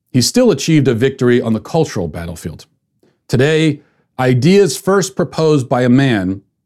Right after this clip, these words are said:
who thought child rape could be loving and who performed a years-long sexually abusive experiment on two unwilling children who later went on to kill themselves are taken as gospel truth, and to question them is heresy.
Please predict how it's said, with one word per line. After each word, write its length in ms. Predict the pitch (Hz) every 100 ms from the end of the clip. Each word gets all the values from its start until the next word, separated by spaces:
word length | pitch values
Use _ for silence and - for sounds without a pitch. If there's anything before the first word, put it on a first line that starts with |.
| _
who 80 | 127
thought 320 | 123 139 131
child 480 | - - 165 175 156
rape 320 | 131 135 135
could 160 | - 101
be 140 | 110
loving 640 | 107 135 147 95 80 95 - _ _ _
and 140 | 117 127
who 80 |
performed 440 | 123 139 - 160 147
a 40 |
years-long 800 | 117 120 170 185 139 147 147 135
sexually 520 | - 165 156 - 170
abusive 420 | 131 110 139 139 110
experiment 680 | - - 151 151 107 98
on 180 | 110 110
two 300 | - 165 147
unwilling 500 | 135 160 165 147 123
children 520 | 120 151 110 92 98 - _
who 100 | 127
later 340 | 123 151 190 202
went 180 | 170 160
on 140 | 147
to 80 | -
kill 320 | - 208 202
themselves 600 | 113 90 101 87 98 - _ _ _ _ _
are 120 | 135 135
taken 300 | 170 156 156
as 120 | 117
gospel 460 | 131 143 135 143
truth, 360 | - - 95 - _ _ _ _ _ _ -
and 100 | 113
to 60 | 135
question 460 | - 160 - 147
them 180 | 139 135
is 140 | 120
heresy. 540 | - 156 147 - 82